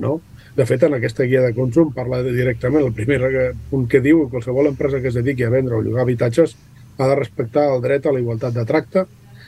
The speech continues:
i a la no discriminació en totes les operacions que es facin, en el qual, dintre de les seves possibilitats i ofertes, ha de, ha de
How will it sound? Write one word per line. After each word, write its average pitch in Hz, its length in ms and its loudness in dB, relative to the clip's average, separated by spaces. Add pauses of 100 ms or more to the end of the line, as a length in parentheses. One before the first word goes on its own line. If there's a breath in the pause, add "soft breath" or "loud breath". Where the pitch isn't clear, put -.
(160 loud breath)
i 127 60 0
a 120 80 2
la 120 40 0
no 135 100 2
discriminació 131 580 2
en 139 80 -4
totes 143 200 2
les 135 140 0
operacions 120 460 -6
que - 100 -10
es - 80 -14
facin, 123 380 0
en 110 80 -4
el 110 160 -6
qual, 135 180 0 (180)
dintre 127 280 -2
de 123 100 -2
les 123 100 -4
seves 127 300 0 (480)
possibilitats 120 560 0
i 131 60 0
ofertes, 160 460 0
ha 123 80 -4
de, 123 100 -4
ha 127 240 -4
de 143 100 2